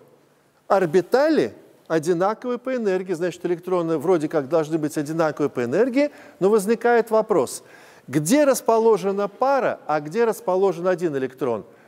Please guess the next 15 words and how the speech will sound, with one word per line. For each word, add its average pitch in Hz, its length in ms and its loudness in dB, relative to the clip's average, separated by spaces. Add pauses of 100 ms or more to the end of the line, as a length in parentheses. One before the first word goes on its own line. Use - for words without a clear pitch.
На 180 140 0
какой 214 360 2
орбитали? 123 560 -2 (280)
Д 156 160 2
икс 208 160 -4
квадрат 208 380 0
минус 202 260 -2
игрек 202 280 -2
квадрат 254 420 0 (640)
или 240 160 2
Д 185 180 2
зет 196 240 0
квадрат? 143 500 -2
Или 247 140 0
наоборот? 160 560 0